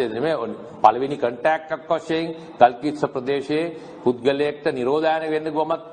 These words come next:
එහෙම මෙහෙන් ගිහිල්ලා පැනලා ගිහලා තැන් තැන් වල හැසිරෙලා ආපු කට්ටිය ඉන්නවා. අපිට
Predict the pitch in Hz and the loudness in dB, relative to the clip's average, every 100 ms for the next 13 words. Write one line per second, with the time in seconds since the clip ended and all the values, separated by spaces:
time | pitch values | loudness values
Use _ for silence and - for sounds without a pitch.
0 | - 139 147 151 156 151 139 147 156 170 | -4 -2 -2 0 -2 -2 0 0 4 2
1 | 170 - - - 135 143 143 156 151 143 | 0 -14 -2 0 2 0 0 -2 -2 -4
2 | 135 139 143 147 139 127 139 143 139 127 | 0 -2 0 -2 -2 -2 0 2 2 2
3 | 131 127 - 123 123 127 156 190 - - | -2 -4 -2 -2 0 2 2 0 -6 -18
4 | - - - - - 139 | -18 -18 -20 0 2 2